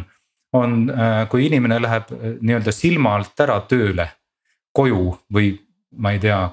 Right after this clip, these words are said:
Hispaaniasse, tervitused Hendrikule, on ju. Aga, äh, siis, äh, tekib tunne, et no mida ta seal teeb, ju t-, noh, ta tööd küll ei tee. Kui ma ei näe teist inimest töötamas, siis mul tekib tunne, et no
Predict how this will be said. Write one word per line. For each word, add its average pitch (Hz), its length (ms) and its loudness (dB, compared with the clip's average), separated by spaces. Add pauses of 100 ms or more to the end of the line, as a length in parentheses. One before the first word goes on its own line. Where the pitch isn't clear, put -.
(180)
Hispaaniasse, 101 920 -2 (500)
tervitused 101 480 -2
Hendrikule, 92 560 -2
on 85 140 -10
ju. 85 40 -16 (720)
Aga, 113 140 2 (340)
äh, 113 460 2 (420)
siis, 123 420 0
äh, 117 120 2 (100)
tekib - 400 -2
tunne, 170 400 2
et 107 160 -6
no 117 80 4
mida 151 320 2
ta 95 160 -2
seal 98 160 -2
teeb, 104 320 0
ju 143 160 2
t-, - 160 -8
noh, 113 160 0
ta 113 160 -2
tööd 131 400 2
küll 117 160 2
ei 90 140 -2
tee. 82 160 -10 (640)
Kui 127 100 2
ma 120 140 2
ei 120 80 0
näe 147 320 0
teist 143 320 0
inimest 120 460 2
töötamas, 104 580 -2 (480)
siis 127 240 -2
mul 113 160 2
tekib 131 320 -2
tunne, 147 400 2
et 107 160 -6
no 117 380 -2